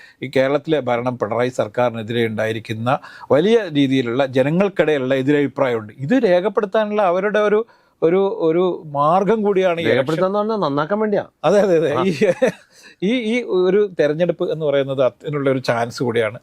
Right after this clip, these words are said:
Speaker 1: അതുകൊണ്ട് അത് അവരത് ഉപയോഗിക്കും എന്നുള്ള കാര്യമാണ്. പിന്നെ ദേശീയ തലത്തിൽ തന്നെ ഏറ്റവും കൂടുതൽ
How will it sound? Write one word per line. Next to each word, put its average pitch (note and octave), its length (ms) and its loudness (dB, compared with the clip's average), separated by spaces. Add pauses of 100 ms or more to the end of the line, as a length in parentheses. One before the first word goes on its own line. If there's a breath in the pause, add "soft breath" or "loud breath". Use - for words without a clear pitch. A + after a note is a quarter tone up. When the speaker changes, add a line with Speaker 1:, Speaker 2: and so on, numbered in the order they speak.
Speaker 1:
അതുകൊണ്ട് D#3+ 240 0
അത് G#3 160 4
അവരത് F3+ 280 2
ഉപയോഗിക്കും C3+ 500 0
എന്നുള്ള A#2 220 -10
കാര്യമാണ്. G2 260 -8 (220 soft breath)
പിന്നെ A3+ 220 2 (420 loud breath)
ദേശീയ G3+ 400 4
തലത്തിൽ G#3+ 480 0
തന്നെ C3 300 -2 (840 soft breath)
ഏറ്റവും C4 520 2
കൂടുതൽ G#3+ 480 2